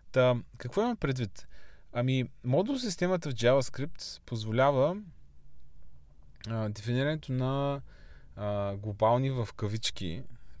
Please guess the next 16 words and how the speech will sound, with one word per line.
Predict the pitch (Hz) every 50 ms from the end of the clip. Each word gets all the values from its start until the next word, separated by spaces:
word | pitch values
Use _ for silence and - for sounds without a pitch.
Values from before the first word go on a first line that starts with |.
| - -
променливи | - - 107 104 104 104 110 110 110 95 98 101 120 147 160
в | 139 110 110 127 139 131 - - - - - 87 -
тялото | - 113 110 113 110 - - -
на | 110 107
един | 101 92 98 98 104 104 104 101 101 101 98
файл, | - - 87 78 80 92 117 135 135 120 90
на, | 104 104 101 98
на | 101
един | 101 101 104 101 98
модул. | 95 90 87 90 110 151 214 214 - - - - - - - - - - - -
И, | 131 151 185 214 214 - - - - - - - -
а, | - 131 123 120 -
ако | 117 113 - 120
не | 110 107 104
експортнете | 95 - - - - - 120 131 160 180 214 220 214 220 185
нищо | 165 156 143 - - - 117 104 92 -